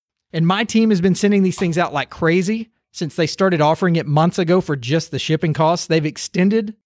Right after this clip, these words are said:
the time frame <laughs> that they thought they would leave it open for because of the demand. So as long as you guys are finding value in this, we're gonna keep making it easy for you to get your hands on.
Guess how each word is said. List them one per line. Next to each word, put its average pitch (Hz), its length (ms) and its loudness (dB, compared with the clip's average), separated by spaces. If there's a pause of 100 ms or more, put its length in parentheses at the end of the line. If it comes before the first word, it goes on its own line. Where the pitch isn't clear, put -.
the 151 80 -4
time 170 280 -4
frame 185 360 2
<laughs> - 0 -
that 165 140 -2
they 160 100 2
thought 160 240 0
they 165 80 2
would 139 160 -2
leave 143 180 0
it 139 40 2
open 139 280 0
for 170 220 -2
because 147 320 -6
of 127 80 -8
the 127 80 -6
demand. 131 480 -2 (880)
So 143 120 -4
as 131 120 -2
long 175 240 4
as 170 80 4
you 180 80 4
guys 165 200 2
are 151 60 -2
finding 151 260 0
value 135 360 2
in 127 80 0
this, 123 180 -4
we're 143 60 -6
gonna 131 160 -4
keep - 260 -10
making 143 280 -4
it 120 100 -6
easy 123 220 -6
for 123 120 -14
you 120 100 -8
to 110 60 -8
get 120 220 -6
your 110 80 -2
hands 110 280 -2
on. 110 260 -8